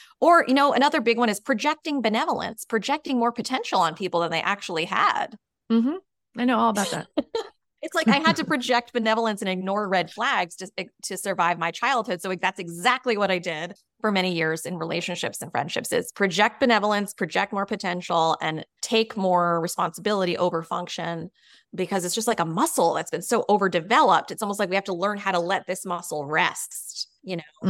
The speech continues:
Speaker 1: let
Speaker 2: Mm-hmm.
Speaker 1: that muscle of too much responsibility just rest and see what it feels like to not overfunction. What does it feel like to not? And sometimes that's very hard, you know?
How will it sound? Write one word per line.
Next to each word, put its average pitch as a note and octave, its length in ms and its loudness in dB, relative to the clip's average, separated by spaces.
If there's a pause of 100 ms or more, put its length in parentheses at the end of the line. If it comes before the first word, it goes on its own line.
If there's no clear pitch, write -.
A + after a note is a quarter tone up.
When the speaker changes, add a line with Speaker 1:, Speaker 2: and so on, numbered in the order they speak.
(160)
Speaker 1:
let G#3+ 140 2
Speaker 2:
Mm-hmm. A#3 60 -2
Speaker 1:
that A3 180 0
muscle G3 420 -2
of D#3+ 340 -4
too - 140 -8
much G#3 200 -4
responsibility E3+ 920 -2
just - 340 -12
rest - 800 -6 (320)
and E3+ 440 -4
see - 360 -2
what A#3+ 80 8
it - 100 0
feels A3 300 2
like E3 220 2
to - 200 -8
not D#3+ 380 2 (280)
overfunction. D3+ 680 -4
What F3 80 -2
does A3+ 100 0
it G#3+ 80 -4
feel A3+ 140 0
like F#3+ 140 -2
to F3+ 120 -8
not? F3 300 0
And E3 100 -6
sometimes F#3+ 400 -2
that's D#3+ 200 -2
very C3+ 200 -4
hard, F#3+ 480 -2 (600)
you E3 100 -8
know? D#3 360 -6